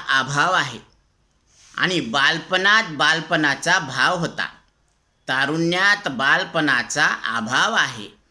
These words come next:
तारुण्यात तारुण्याचा भाव आहे आणि बालपणात तारुण्याच्या अभावाचा आठव आहे, म्हणजे आठवण आहे.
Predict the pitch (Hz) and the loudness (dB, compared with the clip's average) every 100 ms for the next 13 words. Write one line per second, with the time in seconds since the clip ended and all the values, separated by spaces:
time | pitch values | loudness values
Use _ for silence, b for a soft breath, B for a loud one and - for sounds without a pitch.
0 | b b b b b 143 156 175 190 202 | b b b b b 2 2 0 -2 0
1 | 214 214 - 143 147 165 165 135 - 156 | 0 -2 -2 0 0 0 -2 -2 -2 -2
2 | 170 113 123 160 196 143 117 - _ _ | -2 -4 -2 0 0 -2 -6 -16 _ _
3 | _ _ _ _ - 135 156 98 135 160 | _ _ _ _ -4 0 0 0 2 2
4 | 196 196 160 143 156 151 - 123 131 151 | 0 -2 0 2 0 -2 -4 -2 -2 -2
5 | 185 156 117 - 143 147 147 - 113 123 | -4 -6 -6 -6 -2 0 -2 -4 -4 -4
6 | 139 170 180 135 107 - 135 165 - - | 0 0 0 -2 -6 -6 -4 -4 -6 -2
7 | 123 131 156 180 190 123 110 - _ _ | 0 0 0 2 2 0 -4 -16 _ _
8 | _ _ _ _ 117 123 117 117 165 196 | _ _ _ _ -10 -4 -4 -4 -2 -2
9 | 143 | -2